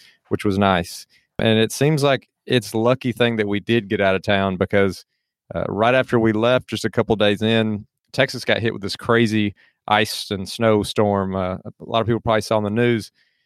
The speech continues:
And I will say, like, I think a lot of people, and I've lived up north, you know, I've lived in Boston, I've lived in Colorado. They think when they see things like this, like,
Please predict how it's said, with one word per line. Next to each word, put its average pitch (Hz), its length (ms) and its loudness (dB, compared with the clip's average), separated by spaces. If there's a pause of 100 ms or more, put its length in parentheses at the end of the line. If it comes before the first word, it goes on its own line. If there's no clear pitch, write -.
(140)
And 120 80 -4
I 127 40 2
will 196 160 2
say, 185 180 0
like, 139 280 -2
I 139 100 -2
think 180 200 -4
a 160 60 0
lot 143 240 0
of 147 100 -4
people, 131 640 0
and 123 240 -2
I've 156 120 0
lived 165 340 -2
up 107 160 0
north, 98 260 -4
you 107 60 -4
know, 107 100 2
I've 113 80 0
lived 127 220 0
in 127 100 0
Boston, 110 400 2
I've 90 80 -10
lived 120 160 -2
in 120 60 -8
Colorado. 101 560 0 (480)
They 101 120 -2
think 165 460 -2
when 120 140 2
they 104 140 4
see 123 380 0
things 107 300 0
like 101 140 2
this, 107 180 0
like, 104 100 2